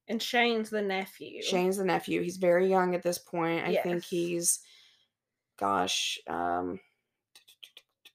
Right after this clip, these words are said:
Speaker 2: I don't know, maybe seventeen.
Speaker 1: I was about to say,
Speaker 2: Yeah.
Speaker 1: like,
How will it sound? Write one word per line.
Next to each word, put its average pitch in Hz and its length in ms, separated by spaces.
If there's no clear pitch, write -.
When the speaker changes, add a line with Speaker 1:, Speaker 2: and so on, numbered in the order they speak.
Speaker 2:
I 175 60
don't 175 140
know, 175 180
maybe 175 520
seventeen. 185 880
Speaker 1:
I 240 40
was 240 100
about 196 140
to 202 140
say, 175 400
Speaker 2:
Yeah. 165 220
Speaker 1:
like, 226 160